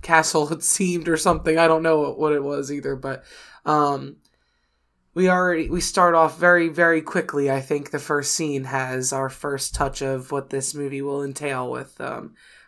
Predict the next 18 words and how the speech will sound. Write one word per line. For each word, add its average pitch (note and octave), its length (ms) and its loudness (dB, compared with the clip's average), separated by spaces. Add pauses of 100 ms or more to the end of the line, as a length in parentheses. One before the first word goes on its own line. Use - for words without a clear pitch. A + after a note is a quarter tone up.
our, C#3 340 2
our C#3+ 160 -4
leading D3 380 -4
lady C#3 320 -4
here C3+ 500 -6
biting C#3 320 -2
into C3+ 340 -6
an C3 80 -6
apple, C3 600 -6 (160)
um, B2 400 -12 (720)
off C#3 280 -4
the C#3 40 -8
tree C3 520 -4 (200)
in C3+ 120 -4
the B2+ 80 -6
front C3 280 -8
yard. A#2+ 360 -8
So, C#3 400 -2